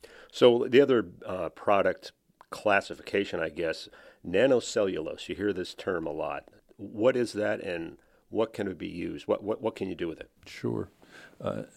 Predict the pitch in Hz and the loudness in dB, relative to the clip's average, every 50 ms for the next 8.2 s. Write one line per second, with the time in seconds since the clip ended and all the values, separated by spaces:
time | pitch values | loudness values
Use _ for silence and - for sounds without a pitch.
0 | _ - - 117 120 135 143 143 127 - - 123 110 113 110 104 101 98 98 95 | _ -8 -2 0 2 2 2 0 -2 0 2 2 2 2 2 2 2 2 2 2
1 | 92 - - - 98 92 98 - - 101 101 98 - - 127 123 - - - - | 0 -2 -4 -4 -4 -4 -2 -2 -2 -2 -2 -2 -2 -2 -2 -2 -2 -4 -4 -2
2 | 127 113 - - 101 90 92 92 85 87 87 87 - - - 92 80 80 92 117 | -2 -2 -2 -2 -2 -2 -2 0 0 0 0 0 0 -4 -4 -2 0 0 0 -2
3 | 131 110 92 82 80 92 98 95 90 85 82 80 85 87 92 92 92 90 85 78 | -2 -2 -2 -2 0 2 2 4 2 2 0 0 0 2 2 2 2 2 0 -2
4 | - 85 82 82 71 - - - - - 85 - 80 80 - - - 127 117 120 | -2 -4 -4 -4 -4 -6 -12 -10 -8 -6 -2 2 2 0 0 0 -2 -2 -2 -2
5 | - _ - - - _ _ - - 76 76 - - 87 85 87 90 98 95 - | -4 _ -18 -20 -20 _ _ -8 -4 -4 -4 -2 -2 -2 0 0 0 0 0 -2
6 | 98 85 82 73 - - - 92 90 87 80 78 76 78 - - 73 71 - - | -2 -2 -2 -4 -6 -6 -4 -2 -2 0 -2 -2 -4 -6 -8 -8 -10 -10 -10 -12
7 | - - 76 71 71 - - 78 73 71 69 71 71 71 - - 71 71 - - | -10 -10 -10 -10 -10 -10 -8 -8 -6 -6 -6 -6 -8 -8 -8 -8 -8 -6 -6 -8
8 | 67 - - - | -10 -12 -14 -16